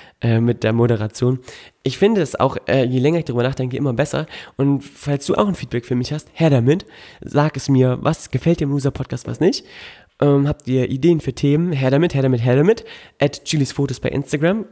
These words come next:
Könnt ihr mir jederzeit schreiben. Ich antworte auf alles, alles, alles. Bei Facebook heiße ich Valentin Schaaf und meine E-Mail-Adresse ist valentin punkt schaaf at gmx punkt de. Und damit beschließe ich diese Loser-Podcast-Folge, beziehungsweise beende ich diese Loser-Podcast-Folge. Und ich habe noch einen letzten Hinweis für dich.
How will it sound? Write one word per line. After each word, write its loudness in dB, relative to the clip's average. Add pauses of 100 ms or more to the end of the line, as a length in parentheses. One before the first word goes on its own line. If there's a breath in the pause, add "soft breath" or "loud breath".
(140)
Könnt 2
ihr 0
mir 2
jederzeit 0
schreiben. 0
Ich -6
antworte -2
auf -6
alles, -10
alles, -12
alles. -14 (260 loud breath)
Bei 0
Facebook 0 (200 loud breath)
heiße 2
ich -6
Valentin 0
Schaaf -2
und 0 (160)
meine 2
E-Mail-Adresse -2
ist -6
valentin -2
punkt 0
schaaf -2 (380 loud breath)
at -2
gmx 2
punkt -2
de. 2 (760 loud breath)
Und 4
damit 2
beschließe 0
ich -2
diese -2
Loser-Podcast-Folge, 0
beziehungsweise -2
beende -4
ich -14
diese -12
Loser-Podcast-Folge. -2
Und 2
ich -6
habe -4
noch 0
einen 2
letzten 0
Hinweis 0
für -8
dich. -16